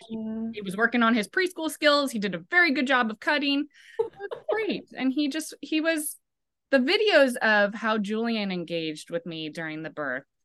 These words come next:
Speaker 2: from watching him be born to even before he came, when I was in the tub, he would come in and he knew he needed to be quiet and calm. And he would, he rubbed my foot a little bit and it just, it was,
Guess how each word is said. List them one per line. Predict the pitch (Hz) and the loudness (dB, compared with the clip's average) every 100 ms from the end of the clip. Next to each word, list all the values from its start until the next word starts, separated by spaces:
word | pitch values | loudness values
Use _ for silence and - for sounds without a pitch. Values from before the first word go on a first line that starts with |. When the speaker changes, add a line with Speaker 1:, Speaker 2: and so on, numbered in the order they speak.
| _ _ - | _ _ 2
Speaker 2:
from | 220 214 202 _ - | 4 4 0 _ -6
watching | 202 220 277 - 277 | 0 2 2 2 0
him | 247 | 0
be | 226 | -2
born | 190 202 214 | -4 -2 -2
to | - | -4
even | 330 392 320 | -8 -4 -6
before | 294 - 285 226 147 | -6 -4 0 2 0
he | 254 | -2
came, | 240 285 285 294 _ _ _ | -2 -2 -2 -4 _ _ _
when | 226 | 0
I | 226 | 2
was | 240 | 2
in | 277 | 2
the | 277 | 0
tub, | 254 247 240 247 240 _ _ _ _ _ _ _ _ _ _ _ _ _ _ _ | 0 -2 0 0 -2 _ _ _ _ _ _ _ _ _ _ _ _ _ _ _
he | - 240 | -4 2
would | 240 220 | 4 2
come | 226 226 | 0 0
in | 220 233 | 2 2
and | 208 | 0
he | 208 226 | 0 0
knew | 196 208 | 0 0
he | 208 | -2
needed | 196 196 190 | -2 -4 -6
to | |
be | 185 175 | -10 -12
quiet | - 202 196 190 190 - _ _ - - | -10 -8 -6 -6 -6 -8 _ _ -16 -14
and | 156 | -8
calm. | - 208 196 190 185 | -2 0 2 2 0
And | 160 | -4
he | - 185 | -4 0
would, | 175 160 | 0 -2
he | - 214 196 - - | -6 0 0 -2 2
rubbed | 202 220 220 | 4 4 0
my | 196 170 | -4 -6
foot | - 233 226 220 | -2 0 0 0
a | |
little | 214 220 214 | -2 0 0
bit | 208 208 202 196 196 190 - | -2 -2 -2 0 -2 -4 -4
and | 175 170 | -6 -6
it | - 240 233 | -4 -4 -4
just, | 320 - - | -8 -8 -4
it | 247 | 2
was, | 277 285 269 | 4 2 0